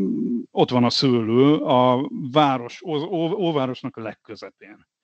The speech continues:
Tehát itt az van, hogyha Brünntől délre elindulsz az osztrák határ felé, akkor, ö, akkor nagyon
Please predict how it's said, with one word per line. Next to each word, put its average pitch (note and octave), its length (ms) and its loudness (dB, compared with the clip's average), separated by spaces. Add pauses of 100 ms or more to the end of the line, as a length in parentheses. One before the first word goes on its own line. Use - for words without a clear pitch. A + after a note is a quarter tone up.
(540)
Tehát D3 180 -8
itt C#3+ 160 -10
az F3+ 140 -2
van, D3+ 80 -2
hogyha C#3 220 -2
Brünntől C3+ 580 -2
délre B2+ 360 -2
elindulsz C3 560 -6
az A#2 100 -10
osztrák B2+ 380 -10
határ A#2+ 320 -12
felé, C#3+ 340 -4 (800)
akkor, F3+ 380 -2
ö, F#3 240 0
akkor G3+ 300 -6
nagyon C3+ 640 -4